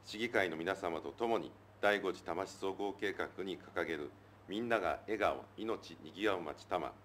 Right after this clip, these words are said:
の実現に向け、私ども組織が一丸となり、私が全職員の先頭に立って、初心に立ち返り、市政運営に取り組んでまいります。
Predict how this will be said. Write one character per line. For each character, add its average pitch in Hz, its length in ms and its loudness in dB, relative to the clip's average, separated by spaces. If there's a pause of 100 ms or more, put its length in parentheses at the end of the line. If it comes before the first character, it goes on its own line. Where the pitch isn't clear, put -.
(340)
の 113 240 2
実 - 240 -8
現 95 160 2
に 85 80 -2
向 80 100 -4
け、 87 200 0 (400)
私 - 300 2
ど 104 100 0
も 85 80 0
組 107 180 -2
織 - 220 -8
が 71 80 -2
一 71 180 -6
丸 107 200 2
と 101 140 -8
な 101 140 4
り、 78 80 -4 (480)
私 90 460 -2
が 95 200 6 (120)
全 104 180 4
職 85 320 -4
員 92 80 0
の 73 80 -4
先 107 320 0
頭 104 160 4
に 101 60 -2
立 98 140 0
っ 104 40 6
て、 - 300 -8 (560)
初 98 200 -2
心 95 180 -4
に 90 60 -2
立 87 260 -4
ち - 60 -14
返 107 240 6
り、 107 160 -6 (120)
市 - 100 -12
政 87 340 0
運 76 160 -6
営 65 220 -8
に 90 220 -6
取 82 160 -6
り - 40 -12
組 71 200 -12
ん - 20 -12
で 101 280 4
ま 73 80 -2
い 69 40 -6
り 67 60 -10
ま 67 100 -8
す。 - 140 -20